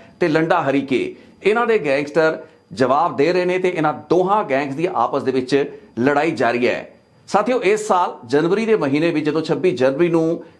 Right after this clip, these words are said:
ਕਾਊਂਟਰ ਇੰਟੈਲੀਜੈਂਸ ਅੰਮ੍ਰਿਤਸਰ ਵੱਲੋਂ ਗ੍ਰਿਫਤਾਰੀ ਕੀਤੀ ਗਈ ਸੀ ਅੱਧੇ ਦਰਜਨ ਗੈਂਗਸਟਰਾਂ ਦੀ,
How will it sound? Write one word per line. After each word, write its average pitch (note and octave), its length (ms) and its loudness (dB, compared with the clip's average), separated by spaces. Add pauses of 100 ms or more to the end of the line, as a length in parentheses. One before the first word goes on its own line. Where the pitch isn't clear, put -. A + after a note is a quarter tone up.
ਕਾਊਂਟਰ A#3 380 0
ਇੰਟੈਲੀਜੈਂਸ F3 540 0
ਅੰਮ੍ਰਿਤਸਰ E3+ 440 -2
ਵੱਲੋਂ D#3+ 440 0
ਗ੍ਰਿਫਤਾਰੀ C#3+ 460 0
ਕੀਤੀ F3 360 -2
ਗਈ D3+ 180 2
ਸੀ E3+ 140 0
ਅੱਧੇ G3+ 220 0
ਦਰਜਨ D#3 460 0
ਗੈਂਗਸਟਰਾਂ C#3+ 420 -2
ਦੀ, C3+ 260 -2